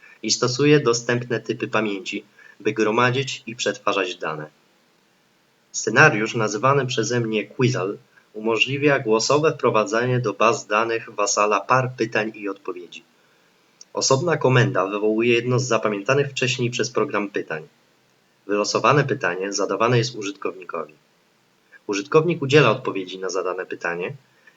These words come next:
i odpowiedź ta przekazywana jest programowi. Wasal następnie dokonuje weryfikacji odpowiedzi. Efektem analizy jest ocena stopnia zgodności odpowiedzi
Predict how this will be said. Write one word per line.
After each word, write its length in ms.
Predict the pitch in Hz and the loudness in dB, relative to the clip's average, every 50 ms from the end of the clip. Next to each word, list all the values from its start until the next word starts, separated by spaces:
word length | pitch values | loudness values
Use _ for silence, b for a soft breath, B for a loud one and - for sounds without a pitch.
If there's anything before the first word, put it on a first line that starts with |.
| b | b
i 100 | - 101 | -6 -6
odpowiedź 500 | 101 - - 127 - 127 120 - - - | -6 -2 2 2 2 2 2 -4 -6 0
ta 140 | - 135 131 | 2 2 2
przekazywana 680 | 127 - - 117 123 123 113 104 107 101 110 123 123 120 | 4 2 -2 0 0 0 0 0 0 -2 0 0 2 0
jest 160 | 110 - - | 0 -2 -2
programowi. 600 | - 101 92 104 98 90 85 85 82 80 82 82 _ _ _ _ _ _ _ _ _ _ _ _ _ | -4 -4 -2 -2 -4 -4 -4 -6 -8 -10 -14 -18 _ _ _ _ _ _ _ _ _ _ _ _ _
Wasal 560 | - - 110 123 127 - 135 139 139 139 135 127 | 2 4 4 4 6 4 2 2 2 0 0 0
następnie 600 | 117 117 113 - - 113 113 117 - 117 113 110 | -2 -2 -2 -4 -4 -6 -6 -4 -4 -2 -2 0
dokonuje 540 | 107 113 110 - 127 120 120 120 113 110 101 | 0 -2 0 0 0 0 0 0 0 0 0
weryfikacji 680 | 104 107 104 104 - 101 - 117 113 117 - - 104 92 | 0 -2 -2 -4 -8 -4 0 0 0 0 0 -6 -6 -8
odpowiedzi. 560 | - - - 98 87 87 85 80 - - - _ _ _ _ _ _ _ _ _ _ _ _ _ _ _ _ | -8 -8 -8 -10 -10 -10 -12 -14 -16 -20 -20 _ _ _ _ _ _ _ _ _ _ _ _ _ _ _ _
Efektem 460 | - - - 120 123 123 139 127 123 127 | -10 -4 -2 -4 0 2 2 0 2 0
analizy 580 | 123 110 104 95 92 110 127 123 127 90 90 92 | -2 -2 -2 -2 -2 -2 -4 -4 -4 -4 -6 -6
jest 260 | 95 98 107 - - | -4 -4 -4 -4 -4
ocena 360 | - - - 131 135 143 143 | -6 -4 -2 0 2 2 2
stopnia 380 | 139 - - 120 123 - 117 110 | 2 2 0 -2 0 0 -2 -2
zgodności 640 | - - - 107 - 117 123 127 123 - - 127 117 | -2 -2 -4 -4 -2 -2 -2 0 -2 -2 -2 -4 -4
odpowiedzi 640 | 98 - - - 101 98 101 104 101 101 101 104 107 | -4 -6 -6 -8 -6 -4 -4 -6 -4 -6 -8 -10 -10